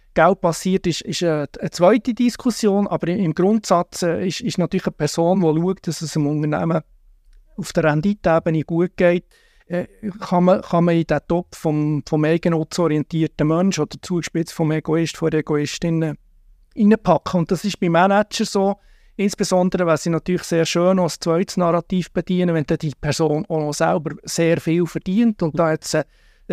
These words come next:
Diskussionen rund um, äh, ehemalige Pharma-C E Os gegeben, wo, wo, wo natürlich, äh, für die meisten Leute eine unvorstellbar <laughs> grosse, äh, Summe Jahreslohn bezogen haben, ist, ist das dann schwierig, in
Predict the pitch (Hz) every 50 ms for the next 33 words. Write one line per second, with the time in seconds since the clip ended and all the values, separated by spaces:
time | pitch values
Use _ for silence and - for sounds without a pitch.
0 | 165 147 - 165 156 - - - 165 - - 165 165 170 185 185 175 170 170 165
1 | 165 170 160 165 165 160 160 170 180 185 170 170 165 165 165 160 147 _ _ _
2 | _ _ _ - 175 160 156 175 165 165 180 175 160 165 175 180 - 175 151 -
3 | 165 156 160 175 190 185 175 - - 190 175 175 180 175 165 165 170 180 - -
4 | - 170 160 156 160 156 147 139 139 143 147 143 135 135 139 139 135 135 139 -
5 | 170 165 151 156 135 - - 143 135 131 131 139 135 147 143 - 160 - 160 156
6 | 151 147 165 156 - - 160 170 165 - - 147 - - 175 180 196 190 - -
7 | 175 175 165 - - 185 170 175 202 202 - 143 120 - 202 - - 175 175 170
8 | 175 185 - - - 190 175 165 - _ _ _ _ - - 170 165 160 156 156
9 | 165 175 170 147 - 185 180 185 190 196 185 180 170 160 156 160 160 151 156 180
10 | 190 185 - - 185 170 175 175 170 175 151 - - - 170 175 165 - 175 151
11 | 156 156 160 160 165 - - 160 - - 254 214 - - 160 135 151 143 143 151
12 | - - 160 156 156 160 151 - - 165 - 180 139